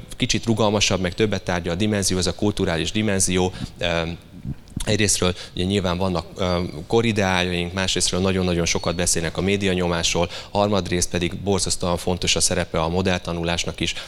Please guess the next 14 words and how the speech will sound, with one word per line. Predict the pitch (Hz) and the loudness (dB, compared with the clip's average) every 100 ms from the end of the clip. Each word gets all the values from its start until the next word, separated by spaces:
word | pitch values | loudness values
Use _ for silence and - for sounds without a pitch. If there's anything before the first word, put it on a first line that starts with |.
| - | -6
Egy | 87 98 | -2 0
apró | 95 85 | -2 -4
példa, | - 98 90 85 | 0 0 2 0
am-, | 80 | -2
am-, | 85 80 82 82 | -2 -2 -4 -2
például | 87 85 85 | 0 2 0
amikor | 85 87 | 0 0
Bostonban | 87 98 90 85 85 | 2 0 0 0 0
voltam | 90 87 82 85 | 0 0 0 0
így, | 82 - | -2 -2
ö, | 82 82 82 | 0 0 0
evészavaroknak | 90 87 82 85 82 82 82 | -2 0 0 0 0 -2 -4
a | 82 | -2
kapcsán, | 107 117 123 | -2 -2 -2